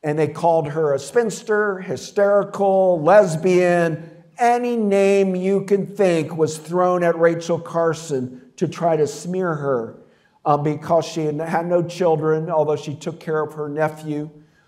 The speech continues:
Um, and they were, it, it just vicious stuff. And yet, while she's being hammered and she's standing up with The New Yorker for her research, John F. Kennedy at the podium,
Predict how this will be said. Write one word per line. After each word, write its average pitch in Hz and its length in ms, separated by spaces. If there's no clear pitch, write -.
Um, 147 440
and 165 220
they 160 100
were, 165 140
it, 202 280
it 190 200
just 170 260
vicious 269 440
stuff. - 540
And 185 260
yet, 240 640
while 165 140
she's 226 340
being 254 220
hammered 220 580
and 165 120
she's 175 200
standing 220 460
up 214 200
with 220 120
The 220 100
New 226 180
Yorker 214 560
for 202 180
her 202 140
research, 208 840
John 196 260
F. 226 240
Kennedy 196 480
at 180 200
the 214 60
podium, 185 760